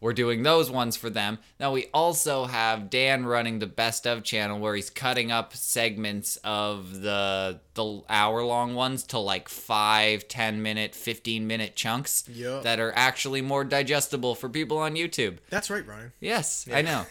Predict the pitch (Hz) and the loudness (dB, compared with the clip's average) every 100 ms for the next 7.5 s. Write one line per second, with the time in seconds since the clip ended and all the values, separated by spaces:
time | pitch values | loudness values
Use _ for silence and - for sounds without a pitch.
0 | 170 175 - - 143 143 110 131 139 151 | -4 -4 0 4 6 6 2 0 0 0
1 | 156 151 135 - 151 131 131 127 117 110 | 0 0 -2 2 2 4 0 0 0 0
2 | - - 104 104 147 - - 117 113 110 | -2 -4 -2 0 0 -2 -2 -2 0 0
3 | 107 101 - 120 117 113 110 110 110 117 | -2 -6 -4 -2 0 0 0 2 0 0
4 | 110 113 - - 117 110 151 151 156 147 | 0 -2 -4 -6 -4 -2 -2 0 -2 2
5 | 147 143 147 135 135 143 139 135 127 110 | 2 2 0 0 0 -4 -4 -4 -4 -2
6 | 120 123 123 127 123 131 139 143 110 117 | -2 -2 -4 -2 0 0 -2 -6 -4 -2
7 | 113 110 107 110 104 | -2 -2 -2 -2 -2